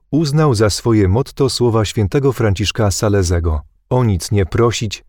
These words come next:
niczego nie odmawiać". Tę maksymę można by równie dobrze odnieść do kardynała Ratzingera,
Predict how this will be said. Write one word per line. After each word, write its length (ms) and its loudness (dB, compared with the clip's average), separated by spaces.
niczego 440 0
nie 120 2
odmawiać". 680 -2
Tę 140 0
maksymę 460 0
można 360 0
by 140 2
równie 340 0
dobrze 380 0
odnieść 420 -2
do 160 0
kardynała 640 0
Ratzingera, 720 0